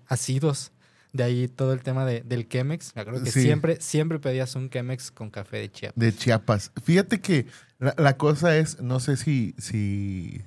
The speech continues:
Speaker 2: los que nos están viendo, eh, por Facebook o nos están escuchando a través del, de nuestra plataforma Afirma Radio, escríbanos, nos gustaría saber su opinión acerca del café, pero en lo particular, a mí me encanta el grano de Chiapas. Mm,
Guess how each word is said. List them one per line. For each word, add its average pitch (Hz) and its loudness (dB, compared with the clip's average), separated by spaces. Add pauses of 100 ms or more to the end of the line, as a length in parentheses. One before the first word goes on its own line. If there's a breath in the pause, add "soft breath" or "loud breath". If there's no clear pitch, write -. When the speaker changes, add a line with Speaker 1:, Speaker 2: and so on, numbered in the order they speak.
Speaker 2:
los 110 -4
que 117 -6
nos 101 -2
están 131 0
viendo, 123 2
eh, 95 -8
por 98 -4
Facebook 113 4
o 104 -2
nos 98 -2
están 117 -2
escuchando 110 2
a 110 4
través 104 4
del, 107 4 (360 loud breath)
de 107 2
nuestra 120 4
plataforma 117 4
Afirma 120 4
Radio, 120 4
escríbanos, 117 2
nos 107 0 (140)
gustaría 107 4
saber 117 4 (300 loud breath)
su - 0
opinión 120 0
acerca 117 -2
del 127 2
café, 117 2
pero 120 6
en 127 6
lo 127 6
particular, 123 4
a 135 4
mí 123 4
me 135 0
encanta 156 2
el 151 0
grano 143 -2
de 135 -4
Chiapas. 156 0 (1300 soft breath)
Mm, 151 2